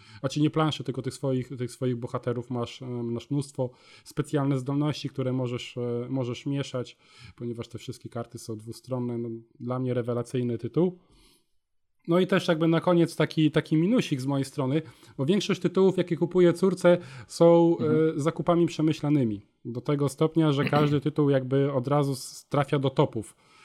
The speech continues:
Speaker 1: E, a tutaj przejechałem się na tytule i ja, i nawet córka.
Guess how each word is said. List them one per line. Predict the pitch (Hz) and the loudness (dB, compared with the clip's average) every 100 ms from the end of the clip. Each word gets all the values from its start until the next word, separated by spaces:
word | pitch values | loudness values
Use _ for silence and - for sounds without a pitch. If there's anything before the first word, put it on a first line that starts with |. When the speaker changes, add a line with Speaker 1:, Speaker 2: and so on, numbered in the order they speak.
| - 113 _ | -20 -20 _
Speaker 1:
E, | 117 123 - | -4 -4 0
a | 135 | 0
tutaj | 196 202 | 2 0
przejechałem | - 180 165 180 180 | 2 2 4 4 4
się | - 165 | 4 0
na | 160 | 2
tytule | 156 151 180 165 147 160 | 0 4 4 6 2 -2
i | - 180 165 | -4 0 4
ja, | 143 156 185 _ - _ _ - | 4 2 0 _ -20 _ _ -4
i | 190 | -2
nawet | 208 208 - | 0 0 0
córka. | - 120 - 135 | 2 2 2 -2